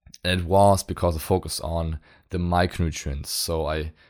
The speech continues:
used to dig deep, okay, which, which food has the most vitamin C, vitamin A, and all these things, which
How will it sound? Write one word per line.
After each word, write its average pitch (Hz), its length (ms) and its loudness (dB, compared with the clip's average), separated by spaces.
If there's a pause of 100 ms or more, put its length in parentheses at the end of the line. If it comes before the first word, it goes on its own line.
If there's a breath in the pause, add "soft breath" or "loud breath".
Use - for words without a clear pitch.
(100)
used 85 240 -2
to 85 80 0
dig 82 300 -2
deep, 87 240 -4
okay, 80 240 -8
which, 82 360 -4 (460 soft breath)
which 87 400 -4
food - 280 -4
has 80 180 -2
the 85 60 -4
most 78 200 -2
vitamin 78 520 0
C, 82 340 -2
vitamin 78 420 -2
A, 80 260 -4
and 73 220 -6 (640 loud breath)
all 95 180 2
these 87 260 -2
things, 82 460 -4
which - 560 -2